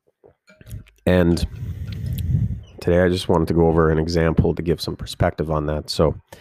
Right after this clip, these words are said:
um, for example, you can do things like do online consulting for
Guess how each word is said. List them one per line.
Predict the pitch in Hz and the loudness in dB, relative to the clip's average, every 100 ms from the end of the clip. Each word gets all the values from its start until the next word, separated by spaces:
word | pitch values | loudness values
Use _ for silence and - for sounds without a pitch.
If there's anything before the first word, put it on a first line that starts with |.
| - - - - - - _ | -20 -20 -20 -18 -18 -20 _
um, | - 78 78 76 - | 0 2 2 -2 -8
for | - 92 | -2 2
example, | 87 95 92 92 87 82 82 80 - _ - _ _ _ - _ | 4 4 4 4 4 4 2 -2 -12 _ -20 _ _ _ -20 _
you | 85 85 | -2 0
can | - 95 85 80 80 80 80 80 - - _ _ _ | 0 -2 0 2 2 0 -2 -6 -12 -18 _ _ _
do | 90 82 | -4 -2
things | 85 80 76 | 0 -2 -2
like | 78 73 - _ _ _ _ _ _ _ _ | -2 -4 -10 _ _ _ _ _ _ _ _
do | 82 | -4
online | - 85 87 82 85 82 80 76 - - | 0 0 2 2 2 2 -2 -6 -12 -16
consulting | - - - 90 82 80 76 82 - - - - | -12 -6 0 0 0 -2 -4 -8 -12 -14 -14 -6
for | 85 78 78 78 76 71 | -2 2 2 2 0 -4